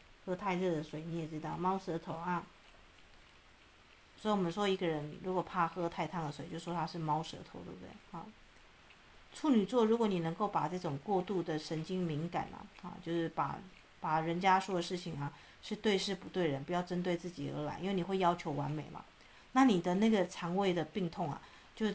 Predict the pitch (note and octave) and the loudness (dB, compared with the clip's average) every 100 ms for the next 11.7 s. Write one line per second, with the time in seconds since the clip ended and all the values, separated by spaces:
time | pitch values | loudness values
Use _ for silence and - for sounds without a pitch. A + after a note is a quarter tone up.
0 | - F3+ E3+ F#3+ G3 F#3+ - C#3+ C#3+ E3+ | -4 -10 -2 2 2 0 -6 -4 0 0
1 | D3 D3 D#3 C#3+ G#2+ - - - - G#3 | 0 2 0 0 -6 -10 -20 -20 -4 4
2 | A3+ G3 D#3+ E3 D#3+ C#3+ F3+ F#3 E3+ D#3+ | 6 6 2 -2 0 -2 0 0 0 0
3 | D#3+ D3+ E3+ - - - C#3+ C#3+ G#3+ G3+ | -2 -4 -6 -6 -8 -8 -6 -6 -8 -14
4 | - F#3 - - - - - - - - | -12 -12 -12 -18 -20 -20 -20 -20 -14 0
5 | G3 F3+ - - - G#3+ G#3 G3 G3 A3+ | 2 2 -2 -16 0 2 4 4 4 6
6 | G3+ G#3 F#3+ G#3+ G#3+ G#3+ G3 - - - | 6 8 6 6 4 4 0 -4 -12 -6
7 | C#4 D#4 C#4+ A#3+ - G3+ F#3+ A3 A3+ G#3 | -6 -6 -12 -12 -2 4 6 10 10 8
8 | - - G#3+ G3 F#3+ G3 G#3+ F#3+ F3+ - | 0 -14 -6 0 2 4 6 6 4 -2
9 | - - B3+ G#3 E3+ E3 G#3+ F#3 G3 F#3+ | -16 -2 2 4 4 4 4 4 4 2
10 | F#3 E3 E3 F#3+ A#2 F#2+ - F#3+ C#3+ G#2+ | 2 0 2 2 0 -6 -8 -6 -6 -8
11 | - D3 A#2+ F#3 F#3 E3+ | -8 -8 -2 2 2 0